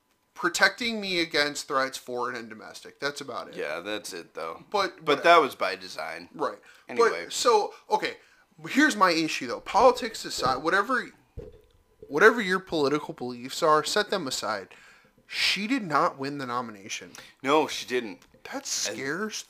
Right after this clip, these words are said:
Speaker 2: that's
Speaker 1: This is how, I mean, this is how coups happen. Like,
Speaker 2: Right?
Speaker 1: she did not
Speaker 2: Dude,
Speaker 1: win
Speaker 2: I
Speaker 1: the
Speaker 2: remember
Speaker 1: nomination.
Speaker 2: Yeah, this is all, this is all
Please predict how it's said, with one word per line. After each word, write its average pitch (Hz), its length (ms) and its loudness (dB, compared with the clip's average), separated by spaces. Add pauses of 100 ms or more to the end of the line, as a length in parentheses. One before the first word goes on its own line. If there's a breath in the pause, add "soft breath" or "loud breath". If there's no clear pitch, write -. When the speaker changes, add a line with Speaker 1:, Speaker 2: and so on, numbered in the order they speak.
Speaker 2:
that's 127 440 0
Speaker 1:
This 254 220 4
is - 100 0
how, 220 380 6
I 208 100 6
mean, 240 180 6
this 277 200 2
is 311 80 -4
how 269 180 8
coups 254 440 -2
happen. 123 500 -2 (720)
Like, 254 140 2
Speaker 2:
Right? 156 120 4
Speaker 1:
she 262 340 4
did 277 160 0
not 233 340 6
Speaker 2:
Dude, 202 160 4
Speaker 1:
win 180 120 4
Speaker 2:
I 180 80 6
Speaker 1:
the 190 40 6
Speaker 2:
remember 208 160 6 (340)
Speaker 1:
nomination. 269 680 2
Speaker 2:
Yeah, 117 380 0 (200)
this 196 240 0
is 156 160 -10
all, 170 840 4
this 165 240 -2
is 120 140 -10 (180)
all 139 720 2